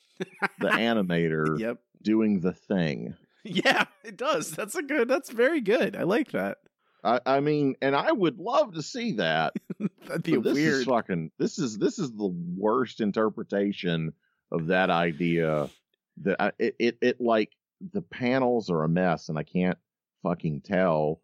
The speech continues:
Speaker 2: What's
Speaker 1: what
Speaker 2: happening?
Speaker 1: Yeah, the, what, I cannot tell what this artist is trying to communicate to me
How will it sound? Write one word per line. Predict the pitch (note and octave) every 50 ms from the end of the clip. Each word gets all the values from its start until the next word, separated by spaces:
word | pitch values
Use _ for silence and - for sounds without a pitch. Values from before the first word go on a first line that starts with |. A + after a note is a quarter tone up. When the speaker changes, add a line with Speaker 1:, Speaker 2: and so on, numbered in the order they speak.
| _ _ _ _
Speaker 2:
What's | - A2+ G#2+ D3+
Speaker 1:
what | D3+ G#2+ F#2+ G#2 G#3+ G2 -
Speaker 2:
happening? | - G2 F#2+ - - - - - - - - - - - -
Speaker 1:
Yeah, | D#3+ G#3 G#3+
the, | C3 B2
what, | - C3+ D3 - - _
I | -
cannot | - - D#3 D3+ D3+ D3 C3 - _
tell | - C3+ C#3+ C#3+ D3+ C#3 A2
what | F#2 F#2+ F2+
this | - G2+ F#2+
artist | F#2+ G#2+ A#2 A#2+ G#2+ - -
is | D#2+
trying | - G2+ F#2 F2+
to | E2+
communicate | - - F2 F2+ G#2+ B2 G3 - - C2 B1+ - _ -
to | C#2+
me | C#2 A#1+ - - -